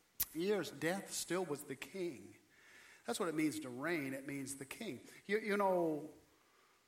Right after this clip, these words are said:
when you have a king in authority, you don't question the king. The queen, the king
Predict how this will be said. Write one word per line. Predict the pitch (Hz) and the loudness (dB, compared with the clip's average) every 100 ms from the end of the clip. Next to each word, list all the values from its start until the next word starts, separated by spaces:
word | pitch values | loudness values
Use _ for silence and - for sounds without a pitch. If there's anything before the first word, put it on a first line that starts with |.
| _ _ - - - _ _ _ | _ _ -20 -20 -20 _ _ _
when | 165 | -2
you | 170 | 0
have | 160 151 | 2 -2
a | 135 | -4
king | - 220 143 127 131 - | -4 -2 -2 -4 -8 -10
in | 156 131 | -8 -8
authority, | 127 151 131 127 139 | -6 -4 -2 -2 -4
you | 139 | -4
don't | 151 - | -6 -6
question | - 151 - - 117 | -6 -4 -6 -10 -10
the | 117 | -12
king. | - 135 110 104 117 - - _ _ _ _ _ _ _ _ _ _ _ _ _ - | -12 -12 -12 -16 -20 -20 -20 _ _ _ _ _ _ _ _ _ _ _ _ _ -14
The | 123 | -10
queen, | - 175 156 165 | -2 -2 -2 -6
the | 147 | -8
king | - - 202 143 127 | -6 -2 0 0 -2